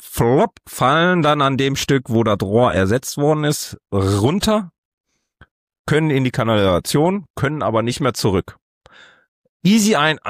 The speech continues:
easy Maßnahme, ohne Gifteinsatz. Das war ein reiner Beratungstermin und der Kunde war mega glücklich, weil keine Folgen. Da ist Nachhaltigkeit reingebracht worden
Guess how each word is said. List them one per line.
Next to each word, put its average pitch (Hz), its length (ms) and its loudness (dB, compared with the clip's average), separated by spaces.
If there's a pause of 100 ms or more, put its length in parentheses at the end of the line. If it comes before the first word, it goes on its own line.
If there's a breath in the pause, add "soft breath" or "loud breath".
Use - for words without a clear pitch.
(160)
easy 208 520 0
Maßnahme, 143 840 0 (520)
ohne 127 260 0
Gifteinsatz. 151 960 -2 (1120 soft breath)
Das 123 220 -2
war 127 100 0
ein 113 80 0
reiner 190 340 0
Beratungstermin 147 1040 -2 (680)
und 120 580 0
der 107 200 0
Kunde 151 300 -2
war 117 120 2
mega 135 360 0
glücklich, 135 680 -2 (160)
weil 110 460 2
keine 101 320 -2
Folgen. 190 580 0 (920 loud breath)
Da 104 200 2
ist 98 160 -4
Nachhaltigkeit 165 720 -2
reingebracht 135 540 -2
worden 127 380 -2